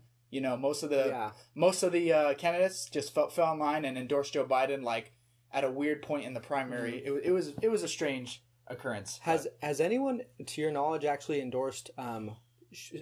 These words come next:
Speaker 2: Sanders? 'Cause
Speaker 1: Yes.
Speaker 2: I don't
Speaker 1: Well, they're people, but they're not, like, high
Speaker 2: Yeah, I don't
Speaker 1: profile.
Speaker 2: remember.
Speaker 1: Yeah, Marianne William-,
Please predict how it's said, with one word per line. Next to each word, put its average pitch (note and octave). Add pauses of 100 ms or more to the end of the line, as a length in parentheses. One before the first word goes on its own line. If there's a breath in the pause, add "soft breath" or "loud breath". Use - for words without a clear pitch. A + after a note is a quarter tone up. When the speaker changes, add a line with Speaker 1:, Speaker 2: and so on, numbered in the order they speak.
(140)
Speaker 2:
Sanders? D#3+
'Cause F#3
Speaker 1:
Yes. G#3
Speaker 2:
I F3+
don't G3
Speaker 1:
Well, F#3+
they're G3+
people, G#3+
but E3+
they're D#3+
not, D#3
like, C3+
high C#3+
Speaker 2:
Yeah, D#3
I D3+
don't B2
Speaker 1:
profile. E3
Speaker 2:
remember. F3+
Speaker 1:
Yeah, F3+
Marianne G#3
William-, G3